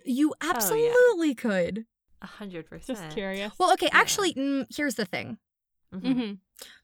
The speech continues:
Speaker 1: Maybe not, because I feel like Garfield the Deals Warlock would have, like, take such a high percentage that Taco would not abide by. Like, Garfield would be like, "We'll split the profits ninety ten." And Taco would be like,
Speaker 3: <laughs>
Speaker 1: "Absolutely the fuck not."
Speaker 3: Yes.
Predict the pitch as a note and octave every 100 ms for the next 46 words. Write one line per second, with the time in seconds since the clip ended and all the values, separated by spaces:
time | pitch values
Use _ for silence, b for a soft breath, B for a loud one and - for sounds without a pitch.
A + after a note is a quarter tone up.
0 | - B3 E4+ G4+ E4+ C4 C#4 - A#3+ B3
1 | B3 B3 C#4 D4 D#4+ A3+ A3 C#4+ A#3 G#3
2 | G3+ A3 F#3+ F#3+ F#3 F3 - - - G3
3 | A3 F#3+ _ _ _ - B3+ A#3+ - C4
4 | A#3 - C#4 - C4 C4+ - A3 A3 B3
5 | F#3+ G3+ A3 - F#3+ F#3+ F#3 A3 G3+ F3+
6 | F3 C#3 E3+ E3 F3+ G3+ B3 C#4 D4+ b
7 | b A#3+ A#3 B3+ - C#4+ B3 A3+ B3 A#3
8 | A3 D#4+ - F#4 F4+ - C#4 C4 B3+ A#3
9 | A3 A#3 A3+ A3+ G3+ F3 - - - A#3+
10 | A#3 C4+ C#4+ D4+ C4 C#4+ B3 C4+ F4+ F#4+
11 | G#4 F#4+ D#4 D#4+ - A#3+ A3 G#3+ G#3 A3
12 | - _ _ _ - C#4+ D4 C#4+ G3 -
13 | - - -